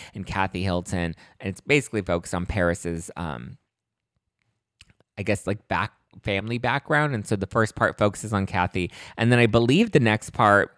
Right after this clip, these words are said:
is called Paternal Roots, and that's focused more on Rick and, I'm assuming, his side of the family.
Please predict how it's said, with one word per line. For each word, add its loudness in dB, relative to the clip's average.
is -4
called -2
Paternal 4
Roots, 2
and -4
that's 0
focused -2
more 0
on 0
Rick 2
and, -6
I'm -2
assuming, 0
his 2
side -2
of -6
the -6
family. -4